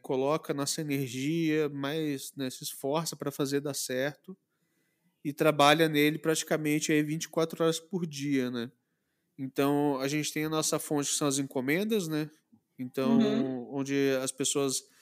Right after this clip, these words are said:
Speaker 1: ela, a gente transforma elas numa ilustração,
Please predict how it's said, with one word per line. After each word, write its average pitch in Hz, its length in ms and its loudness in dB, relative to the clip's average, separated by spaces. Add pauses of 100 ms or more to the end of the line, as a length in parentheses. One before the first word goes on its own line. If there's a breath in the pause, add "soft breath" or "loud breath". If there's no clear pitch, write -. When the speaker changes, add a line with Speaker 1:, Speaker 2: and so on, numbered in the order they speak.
(320 soft breath)
Speaker 1:
ela, 135 540 4
a 135 80 0
gente 135 120 -4
transforma 139 560 0
elas 139 260 2
numa 135 140 -2
ilustração, 175 800 0